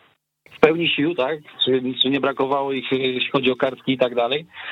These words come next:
no to ta, ta gra wyglądała może niewiele lepiej, ale lepiej, no ale przede wszystkim były wyniki.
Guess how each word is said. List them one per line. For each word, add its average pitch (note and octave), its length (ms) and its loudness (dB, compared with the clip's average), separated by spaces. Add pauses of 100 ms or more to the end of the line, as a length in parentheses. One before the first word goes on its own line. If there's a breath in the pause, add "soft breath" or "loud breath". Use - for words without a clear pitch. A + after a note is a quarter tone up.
(600 loud breath)
no A#2 100 4
to D3 100 2
ta, D3 100 4 (180)
ta D#3 260 2
gra D3 320 0
wyglądała C#3+ 840 -2 (260)
może C#3 340 0
niewiele D3 380 0
lepiej, D3 300 -2
ale C#3+ 160 -2
lepiej, C#3 360 -2
no D3 80 0
ale C#3+ 120 -2
przede D3 220 -2
wszystkim D#3 320 -2
były D#3 200 0
wyniki. D3 480 -4